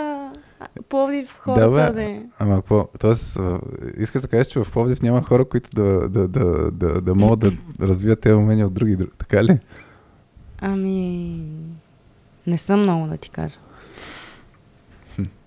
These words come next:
Speaker 2: Аз като замисля, примерно,
Speaker 1: Аз съм
Speaker 2: аз
Speaker 1: имала пряк, а, ръководител, който много ме дръпна, честно казано, н-, относно това да повече смелост да имам.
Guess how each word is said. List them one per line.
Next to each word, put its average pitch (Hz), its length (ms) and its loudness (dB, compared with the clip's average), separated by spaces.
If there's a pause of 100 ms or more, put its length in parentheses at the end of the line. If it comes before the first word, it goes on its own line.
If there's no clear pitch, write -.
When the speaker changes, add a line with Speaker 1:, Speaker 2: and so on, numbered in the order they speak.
(340)
Speaker 2:
Аз 110 140 0
като 156 140 -2
замисля, 123 280 2
примерно, 107 400 2
Speaker 1:
Аз 208 180 2
съм 208 200 2
Speaker 2:
аз 214 60 4
Speaker 1:
имала 202 840 2
пряк, 165 520 -6
а, 165 220 -4
ръководител, 160 480 -8
който 160 280 -8
много 147 140 -2
ме 147 120 -4
дръпна, 175 480 -6
честно 160 300 -8
казано, 247 580 0
н-, 220 720 0
относно 214 460 0
това 214 220 0
да 208 480 2 (680)
повече 202 840 4
смелост 170 460 0
да 147 60 -8
имам. 156 180 -8